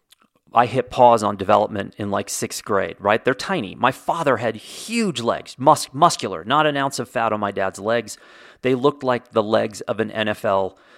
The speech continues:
lineman. And, and it doesn't make any sense 'cause my brother didn't get 'em, my sister didn't get 'em, I didn't get 'em.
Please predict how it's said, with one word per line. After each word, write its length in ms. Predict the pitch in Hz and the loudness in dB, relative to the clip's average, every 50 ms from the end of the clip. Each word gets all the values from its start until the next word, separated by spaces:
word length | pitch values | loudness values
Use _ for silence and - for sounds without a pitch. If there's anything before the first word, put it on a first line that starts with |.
| - _ _ | -20 _ _
lineman. 580 | - 101 110 110 117 117 107 95 82 82 87 - - _ - | -2 2 2 2 2 2 -2 -4 -6 -8 -14 -20 -18 _ -4
And, 260 | 113 113 110 110 - - | -4 -4 -4 -6 -2 -2
and 120 | 120 113 | 0 0
it 360 | 113 110 - - 113 104 - - | 0 -4 -6 -14 -20 -14 0 4
doesn't 260 | 143 147 127 143 131 | 4 6 6 4 -2
make 160 | 123 117 - | -2 -2 -2
any 160 | 131 123 120 | -2 -2 -2
sense 260 | 117 - 135 120 101 | -2 -2 -4 -4 -4
'cause 160 | - - 107 95 | -4 -8 -6 0
my 140 | 101 98 | 0 0
brother 300 | 95 95 120 139 143 139 | 4 6 4 6 6 4
didn't 200 | 123 127 120 117 | 0 0 -4 -2
get 160 | 104 110 110 107 | -2 -2 -2 0
'em, 100 | 107 101 | 0 -2
my 100 | 98 87 | -4 -4
sister 320 | - - 135 - - 117 | -4 -6 -6 -6 -6 -6
didn't 180 | 107 98 101 98 | -6 -6 -6 -4
get 180 | 98 98 98 | -4 -2 -2
'em, 120 | 98 95 82 | -2 -2 -2
I 120 | 107 113 | -2 0
didn't 220 | 113 110 104 104 | 0 -2 -6 -6
get 180 | 95 104 98 95 | -4 -4 -4 -4
'em. 160 | 98 98 87 | -4 -6 -10